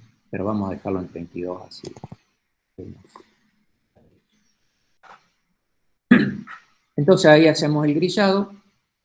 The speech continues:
Y acá tenemos que hacer, eh, <clears throat> algunos espacios de las funciones. Esta va a ser las funciones que vamos a usar, las funciones de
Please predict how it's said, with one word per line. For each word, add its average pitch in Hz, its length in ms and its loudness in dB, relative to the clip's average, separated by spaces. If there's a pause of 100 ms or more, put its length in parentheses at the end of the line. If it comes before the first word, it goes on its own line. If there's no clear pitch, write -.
(680)
Y 170 100 4
acá 196 200 4
tenemos 208 400 2
que 175 80 0
hacer, 170 500 0
eh, 113 680 -4 (840)
<clears throat> - 880 -4
algunos 143 420 -4
espacios 147 540 -6
de 117 120 -6
las 110 180 -10
funciones. 196 680 -6
Esta 127 280 -10
va 127 80 -4
a 113 40 -6
ser 120 180 -8
las 120 180 -8
funciones 135 800 -8 (720)
que 110 100 -10
vamos 113 280 -6
a 107 40 -6
usar, 139 480 -4
las - 120 -20
funciones 98 600 -16
de - 360 -20